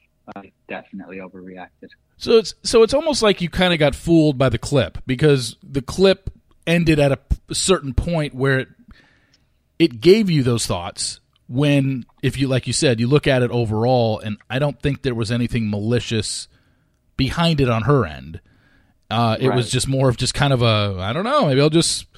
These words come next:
Speaker 2: maybe I'll take the promise ring off." But she never did. She kept it on the whole time. And it, but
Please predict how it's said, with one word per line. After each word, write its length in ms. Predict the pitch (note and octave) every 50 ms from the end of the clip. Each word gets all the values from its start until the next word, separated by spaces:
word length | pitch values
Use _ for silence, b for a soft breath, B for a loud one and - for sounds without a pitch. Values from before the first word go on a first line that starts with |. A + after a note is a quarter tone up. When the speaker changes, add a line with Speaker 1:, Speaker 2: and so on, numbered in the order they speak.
| b b b b b b b b b b _
Speaker 2:
maybe 240 | - F#2 F#2 G#2 A#2+
I'll 80 | C3 C#3
take 200 | - D#3 E3 D3+
the 60 | E3+
promise 360 | C#3 E3+ F3 F3+ F3+ D#3+ -
ring 120 | E3 E3+ E3+
off." 220 | F#3 F#3+ D#3 A#2+
But 140 | - C3+ -
she 120 | - F3+
never 240 | F3+ G#3 F3 C#3 C3
did. 380 | A2 D#3+ A3+ F3+ A2+ D2+ C2+ -
She 100 | - -
kept 220 | - C#3+ C3+ -
it 80 | B2 B2
on 220 | C3 C#3+ D3+ C#3+
the 60 | B2+ A2
whole 100 | B2 A#2
time. 340 | - A#2 A2 G#2 G#2+ A2
And 100 | A2 G#2+
it, 360 | G#2+ A2 - - F2 F#2 A2 B2+
but 240 | C3+ C3 B2 -